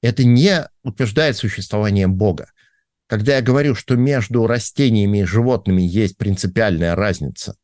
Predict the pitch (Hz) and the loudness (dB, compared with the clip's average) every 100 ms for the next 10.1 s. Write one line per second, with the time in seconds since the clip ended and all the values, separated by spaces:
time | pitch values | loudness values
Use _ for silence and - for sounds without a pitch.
0 | _ _ _ _ _ _ _ _ _ _ | _ _ _ _ _ _ _ _ _ _
1 | 95 113 110 - - 107 101 101 107 104 | 0 2 2 -2 -8 -4 0 2 2 0
2 | 117 107 151 110 113 92 110 117 92 78 | -2 0 0 0 -2 -2 0 0 -2 -8
3 | - - - - - _ _ _ _ _ | -12 -12 -14 -16 -18 _ _ _ _ _
4 | _ _ 120 113 123 151 123 120 113 123 | _ _ -2 0 0 0 -2 -2 -2 0
5 | 113 120 117 120 104 123 - 104 113 123 | 2 2 2 2 0 -2 -2 -2 0 0
6 | 113 117 117 - 135 156 110 82 69 - | 0 -2 -2 -2 -2 0 0 -4 -6 -10
7 | 78 - - 87 76 90 98 185 151 - | -10 -10 -6 -4 -2 -2 -2 -2 -4 -8
8 | - - - _ - 117 139 - 143 135 | -12 -20 -20 _ -4 0 2 2 0 0
9 | 131 117 147 117 107 - 110 95 73 - | -2 -2 -2 -2 -4 -2 -2 -2 -6 -12